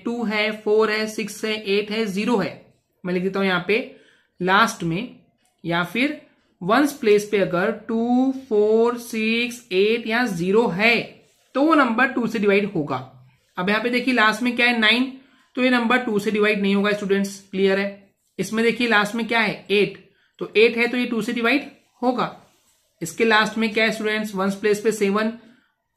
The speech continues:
तो सेवन तो यहाँ पे नहीं है तो ये टू से डिवाइड नहीं होगा।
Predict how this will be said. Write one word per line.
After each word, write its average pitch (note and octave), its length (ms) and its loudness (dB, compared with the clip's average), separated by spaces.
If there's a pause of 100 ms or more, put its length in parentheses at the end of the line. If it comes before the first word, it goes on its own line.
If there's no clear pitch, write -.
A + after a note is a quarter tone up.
(100)
तो F3+ 180 0
सेवन F3+ 360 0
तो G#3 80 -2
यहाँ G#3 160 0
पे A3 80 -2
नहीं G#3 180 -2
है G#3+ 60 -4
तो G#3 120 -2
ये A3 140 2
टू G#3+ 180 -2
से G3 120 -2
डिवाइड G#3 420 2 (120)
नहीं E3+ 280 -2
होगा। F3+ 320 -4